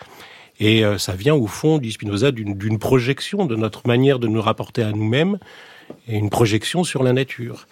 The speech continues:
Alors, est-ce que c'est, euh, quelque chose qui est mal jugé ? Oui, c'est, d'une certaine manière, c'est une erreur de jugement. Mais ça ne vaut que par rapport à celui qui a compris certaines,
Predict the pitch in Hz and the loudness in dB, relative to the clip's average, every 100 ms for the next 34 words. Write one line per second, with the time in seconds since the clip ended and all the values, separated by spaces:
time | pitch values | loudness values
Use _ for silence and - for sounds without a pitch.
0 | - - - - - - 110 107 - 160 | -20 -20 -18 -20 -14 0 0 0 -2 0
1 | - - 170 - - 156 151 139 135 120 | 0 0 0 2 2 2 2 -2 -2 0
2 | 117 117 107 - 127 - - - 143 - | 2 2 0 0 -2 0 -2 0 0 -2
3 | - 123 113 123 123 104 120 110 117 101 | 2 2 4 2 2 -2 -4 0 0 -2
4 | 85 _ 123 180 147 - 110 107 107 101 | -10 _ 0 0 0 -2 -4 -4 -8 -12
5 | - - - - _ 113 107 104 104 110 | -18 -20 -20 -20 _ -8 -6 -2 2 4
6 | 127 151 - 117 110 113 131 127 113 120 | 4 2 0 -2 0 2 2 2 2 0
7 | 135 180 160 - - - - 127 117 151 | 2 2 2 -6 -20 -16 2 4 4 4
8 | 151 156 147 156 208 214 170 165 165 147 | 6 8 6 4 2 4 2 2 0 0
9 | 143 180 202 139 - 123 147 190 - 123 | 0 0 0 0 0 0 0 0 -2 2
10 | 147 147 202 143 104 110 123 | 0 2 -2 -2 -4 -6 -6